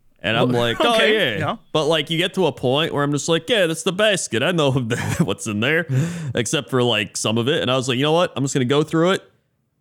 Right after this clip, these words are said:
Speaker 1: and then I'm gonna, you know, sort it." And I'm gonna, I bought, like, a container store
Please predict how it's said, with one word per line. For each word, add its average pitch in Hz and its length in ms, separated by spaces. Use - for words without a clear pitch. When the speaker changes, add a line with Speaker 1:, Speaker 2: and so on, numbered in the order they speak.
Speaker 1:
and 131 220
then 135 80
I'm 135 100
gonna, 120 540
you 120 80
know, 110 160
sort 151 340
it." - 260
And 110 220
I'm 117 100
gonna, 117 220
I 113 80
bought, 120 300
like, 123 160
a 101 160
container 123 560
store 101 640